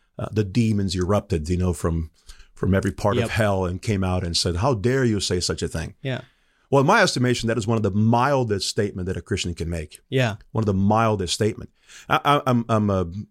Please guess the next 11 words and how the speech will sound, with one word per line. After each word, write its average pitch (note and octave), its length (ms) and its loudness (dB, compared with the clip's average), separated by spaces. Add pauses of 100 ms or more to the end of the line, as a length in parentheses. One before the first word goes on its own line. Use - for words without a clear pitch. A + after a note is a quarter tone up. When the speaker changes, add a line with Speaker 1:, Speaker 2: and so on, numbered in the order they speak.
(420)
Speaker 1:
I'm B2 140 2
a, G2 180 -2 (160)
a A2+ 60 0
good A#2 280 2
old-fashioned G2+ 680 0
sort F2+ 140 -4
of D#2 100 -4
Chestertonian G2 760 0
localist. F2 540 0
I F2+ 80 0
think, F2+ 320 -4